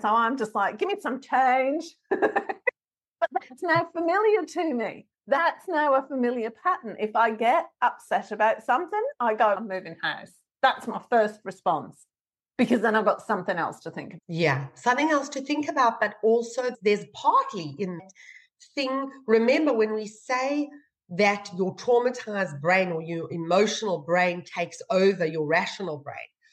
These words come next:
Speaker 2: it looks like this is really negative, but this is how we survive as humans.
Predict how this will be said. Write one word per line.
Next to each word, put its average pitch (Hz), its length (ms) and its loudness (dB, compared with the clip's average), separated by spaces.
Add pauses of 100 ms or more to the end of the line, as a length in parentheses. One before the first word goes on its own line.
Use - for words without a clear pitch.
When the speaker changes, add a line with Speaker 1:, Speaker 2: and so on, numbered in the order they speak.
(240)
Speaker 2:
it 202 120 -2
looks 233 300 2
like 202 200 4
this 196 200 -2
is 156 160 -8
really 165 300 0
negative, 185 580 -2 (140)
but 190 140 -4
this 240 180 0
is 277 200 -6
how 185 220 4
we 185 140 -4
survive 175 580 2
as 147 120 -8
humans. 202 500 -8